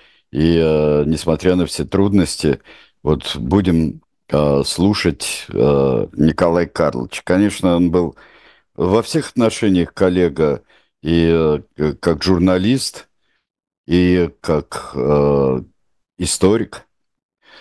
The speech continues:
Вот и его, я думаю, что он очень сильно помогал нам,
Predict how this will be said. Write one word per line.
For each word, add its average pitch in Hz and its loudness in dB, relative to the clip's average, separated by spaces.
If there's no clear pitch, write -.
Вот 78 -2
и 90 4
его, 101 2
я 82 0
думаю, 98 0
что 87 0
он 90 2
очень 95 0
сильно 78 0
помогал 82 2
нам, 67 -2